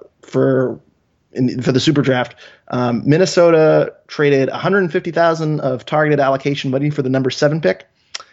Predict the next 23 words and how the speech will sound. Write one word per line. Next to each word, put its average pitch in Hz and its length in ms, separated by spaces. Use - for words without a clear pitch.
and, 131 720
uh, 123 460
Chicago 143 960
traded 135 420
eighty-five 151 480
thousand 135 300
dollars 123 420
worth 131 220
of 120 400
general 139 400
allocation 127 500
money 123 220
for 123 100
the 123 80
number 117 200
ten 139 200
pick. 117 300
So - 120
that's 190 100
about 143 240
the 139 40
same 127 460
amount. 117 320